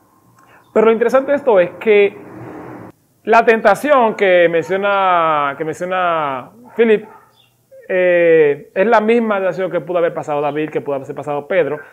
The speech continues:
que fueron personas con un buena, buena intención respecto a servir a Dios y agradar a Dios,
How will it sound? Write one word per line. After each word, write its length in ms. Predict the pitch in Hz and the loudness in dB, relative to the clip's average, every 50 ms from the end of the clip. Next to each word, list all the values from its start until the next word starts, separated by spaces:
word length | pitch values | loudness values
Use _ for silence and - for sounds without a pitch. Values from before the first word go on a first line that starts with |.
| _ _ _ | _ _ _
que 120 | 175 165 | -6 -6
fueron 400 | - 180 190 202 233 247 240 226 | -2 2 2 4 4 2 0 0
personas 640 | - 160 - - - 240 226 196 175 165 160 - - | -2 -2 -2 2 0 0 0 0 -2 -4 -6 -8 -16
con 280 | _ - 180 160 165 | _ -4 -2 -2 -2
un 360 | 180 208 233 240 233 220 202 196 | -4 -4 -4 -4 -6 -8 -6 -6
buena, 220 | 202 214 208 196 | -6 -4 -4 -6
buena 240 | 180 180 208 240 247 | -4 -2 -2 -2 0
intención 680 | 226 240 220 214 220 214 196 180 180 180 - - - | 0 -2 -4 -2 -2 -2 -2 -2 -2 -6 -10 -16 -10
respecto 340 | - 160 151 151 165 151 170 | -8 -8 -6 -6 -8 -8 -8
a 40 | 151 | -10
servir 300 | - 160 156 170 180 196 | -8 -6 -4 -2 -2 -2
a 60 | 190 | -2
Dios 220 | 185 180 175 170 | -2 -4 -4 -4
y 20 | 175 | -4
agradar 240 | 160 151 156 165 | -4 -2 -2 0
a 60 | 180 180 | 0 0
Dios, 280 | 165 156 165 165 - | 0 0 -2 -2 -6